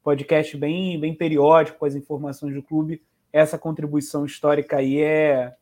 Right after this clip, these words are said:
é pra sempre, entendeu? Se é uma contribuição que esse podcast tem para as gerações futuras, é justamente essa de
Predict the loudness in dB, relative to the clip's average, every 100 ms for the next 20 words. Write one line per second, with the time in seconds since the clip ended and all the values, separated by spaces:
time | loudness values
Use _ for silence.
0 | -4 -2 0 -2 -2 -10 -10 -14 -20 -18
1 | -16 -16 _ _ _ -6 -4 -2 -4 -4
2 | -6 -6 -6 -8 -8 -10 -12 _ _ _
3 | _ _ _ _ -2 -2 0 2 2 0
4 | -6 -4 -4 -8 _ _ _ _ 4 6
5 | 6 2 2 0 -8 -8 -12 -6 -4 -4
6 | -2 -2 -4 -6 -4 -2 -4 -8 -20 _
7 | _ _ _ -4 -2 -2 -4 -8 -6 -4
8 | -4 -4